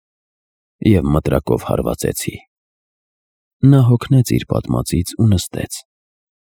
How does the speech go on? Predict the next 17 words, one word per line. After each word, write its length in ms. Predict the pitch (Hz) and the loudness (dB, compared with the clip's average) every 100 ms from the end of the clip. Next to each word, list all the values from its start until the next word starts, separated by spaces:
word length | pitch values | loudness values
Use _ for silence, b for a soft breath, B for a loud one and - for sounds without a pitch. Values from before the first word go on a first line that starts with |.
| _ _ _ _ | _ _ _ _
Այն 180 | 120 110 | 2 4
ժամ 260 | 87 78 78 | 4 2 0
խոսեց 540 | - 92 - 64 - | 0 -2 0 -2 -4
Դիքը։ 380 | - 50 - - - _ _ _ _ _ _ _ _ _ _ | -2 -4 -4 -12 -12 _ _ _ _ _ _ _ _ _ _
Անիմաստ 640 | 131 110 104 85 - - - | 4 6 6 4 -2 -6 -8
էր։ 100 | - - _ _ _ _ _ _ _ _ 101 | -10 -12 _ _ _ _ _ _ _ _ 2
Իսպանիա 520 | 90 - 85 80 80 | 2 2 2 4 4
կատարած 520 | - 80 78 78 - | 2 2 4 2 2
ուղևորությունը 680 | 80 78 78 78 - 82 78 | 0 2 2 0 0 0 2
նույնպես 440 | 90 92 - - | 2 2 0 -4
անօգուտ 540 | - 60 60 - - - | -4 -4 -6 -10 -12 -12
էր։ 120 | - - _ _ _ _ _ _ _ _ _ _ 143 | -14 -18 _ _ _ _ _ _ _ _ _ _ 2
Դիքը 420 | 143 160 - 135 | 4 4 4 4
հազիվ 400 | 131 127 67 50 | 4 4 2 0
էր 100 | - | -2
զսպում 400 | 58 - - 60 | -4 -6 -4 -6
ծիծաղը։ 540 | - - 52 - - | -4 -6 -4 -6 -10